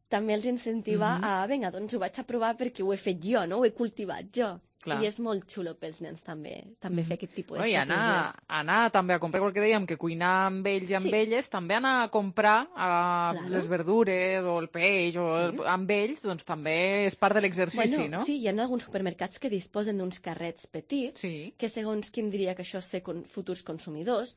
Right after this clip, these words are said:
Speaker 1: no, potser no li falta raó, però jo també ho veig com un... que pots utilitzar-se com un vehicle d'aprenentatge pel
Speaker 2: Clar.
Speaker 1: nen, no? La, la mare o el pare va amb el carret gran, el nen amb el petit,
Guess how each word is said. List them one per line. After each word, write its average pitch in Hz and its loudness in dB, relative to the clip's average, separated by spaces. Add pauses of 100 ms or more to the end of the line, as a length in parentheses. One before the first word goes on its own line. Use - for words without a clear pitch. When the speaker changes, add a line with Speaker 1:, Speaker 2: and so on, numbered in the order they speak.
(120)
Speaker 1:
no, 185 -4
potser 190 -8
no 175 -4
li 170 -6
falta 175 -10
raó, 208 -6 (280)
però 247 0
jo 247 -6
també 302 -2
ho 269 0
veig 262 -2
com 240 -2
un... 233 -4 (240)
que 240 0
pots - -6
utilitzar-se 226 -6
com 214 -8
un 214 -6
vehicle 208 -4
d'aprenentatge 180 -8
pel - -8
Speaker 2:
Clar. 156 -6
Speaker 1:
nen, 160 -6
no? 220 -2 (320)
La, 180 -6
la 185 -8
mare 220 -4
o 214 0
el 202 -2
pare 247 -4
va 175 -4
amb 165 -6
el 165 -8
carret 196 -8
gran, 254 -4
el 180 -8
nen 160 -6
amb 170 -6
el 196 -8
petit, 233 -6